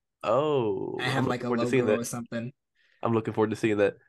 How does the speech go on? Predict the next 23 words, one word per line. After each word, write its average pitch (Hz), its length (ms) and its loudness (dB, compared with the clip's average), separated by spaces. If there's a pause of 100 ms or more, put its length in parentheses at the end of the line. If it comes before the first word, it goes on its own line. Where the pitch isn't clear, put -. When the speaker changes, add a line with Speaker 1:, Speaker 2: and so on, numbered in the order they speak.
(180)
Speaker 1:
I - 60 4
love 151 220 8
what 143 140 6
you're 135 60 0
doing 120 220 6
so 117 160 2
far. 104 180 4
Everything 135 380 0
you 127 60 0
make 120 240 0
is 110 100 -4
just 113 200 -8
so 107 440 2 (2500)
authentic. 135 580 0
I 127 60 -2
think 143 180 -2
authentic 120 500 2
is 104 160 -6
the 104 80 0
word. 90 200 -2
It's 110 120 -6
very 135 260 6
authentic. 101 680 2